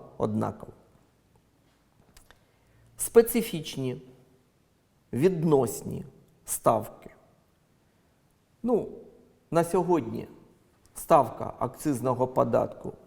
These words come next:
варіюється від дванадцяти відсотків на цигарки до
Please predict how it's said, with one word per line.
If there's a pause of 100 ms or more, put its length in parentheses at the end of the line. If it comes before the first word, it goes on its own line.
варіюється
від (680)
дванадцяти
відсотків (320)
на (340)
цигарки (1160)
до